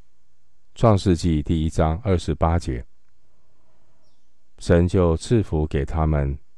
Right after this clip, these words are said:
又对他们说：“要生养众多，遍满地面，治理这地，也要管理海里的鱼、空中的鸟和地上各样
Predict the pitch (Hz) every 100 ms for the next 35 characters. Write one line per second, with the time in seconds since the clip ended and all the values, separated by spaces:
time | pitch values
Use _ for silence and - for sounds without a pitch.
0 | - 78 73 71 69 82 71 73 69 67
1 | - 73 71 - - - - - - -
2 | - - - - - 82 78 78 82 -
3 | 117 110 80 64 64 - 90 76 80 76
4 | 73 - - - - - 110 85 73 65
5 | 64 71 87 73 78 69 - - - -
6 | - - - 120 98 78 65 62 82 71
7 | 76 67 - - - - - - - -
8 | - - - 85 82 82 80 87 92 95
9 | 73 67 - - - 80 104 80 73 69
10 | 69 67 71 - - - - - 110 104
11 | 101 95 82 73 69 64 - - - -
12 | - - 76 73 - 87 - 80 71 -
13 | 87 80 76